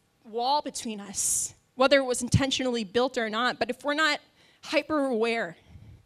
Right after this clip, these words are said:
and I know that can be hard when we're going something, through something big, if we're not hyper aware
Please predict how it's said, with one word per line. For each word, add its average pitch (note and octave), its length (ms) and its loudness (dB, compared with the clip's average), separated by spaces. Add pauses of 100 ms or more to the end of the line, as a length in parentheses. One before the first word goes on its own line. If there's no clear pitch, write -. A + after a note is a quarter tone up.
(160)
and C4+ 80 -4
I C4+ 80 4
know D4 180 4
that D4+ 120 -6
can C#4 120 -6
be B3 120 -8
hard A#3 260 -6
when G#3+ 80 -12
we're G3+ 80 -10
going A3+ 220 -6
something, G#3+ 400 -8 (280)
through B3 120 -4
something A3+ 320 -6
big, G#3 400 -4 (760)
if B3 100 -10
we're C#4 60 -4
not C#4 200 -6
hyper A#3+ 340 -6
aware G3+ 460 -8